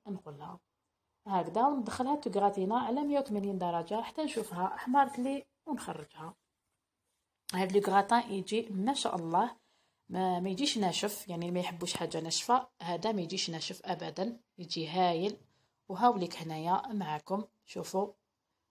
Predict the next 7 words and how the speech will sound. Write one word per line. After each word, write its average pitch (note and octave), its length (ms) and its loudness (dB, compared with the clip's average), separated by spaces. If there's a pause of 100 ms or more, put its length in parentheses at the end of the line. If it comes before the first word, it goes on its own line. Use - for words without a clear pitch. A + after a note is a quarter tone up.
راهي F3 220 0
باينه F#3+ 500 4
الشقه - 580 2
على F3+ 180 2
حوايجيها E3 580 0
كما E3+ 220 -6
يقولوا. D#3 440 -4